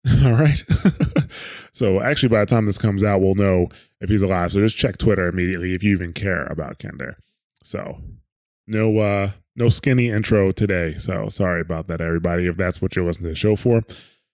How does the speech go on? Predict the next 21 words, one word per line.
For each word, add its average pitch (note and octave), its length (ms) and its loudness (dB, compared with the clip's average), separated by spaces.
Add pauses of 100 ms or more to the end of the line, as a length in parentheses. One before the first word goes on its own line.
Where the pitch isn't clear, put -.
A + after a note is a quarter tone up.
(180)
But A2 160 -4
this G3+ 160 4
is F3+ 160 2
episode D#3 580 4
number A#2+ 260 4
one C3+ 440 2
fifty-five. E3+ 720 2
We G3 100 2
are F3 200 4
recording, A2+ 500 2
we, B2 360 2
we G3 280 4
as B2+ 220 2
in A2 100 2
I, G#2 460 -4
am A2+ 120 -2
recording C3 440 4
<laughs> C#3+ 120 6
on C3+ 80 6
April D3+ 280 6
sixteenth C#3 600 0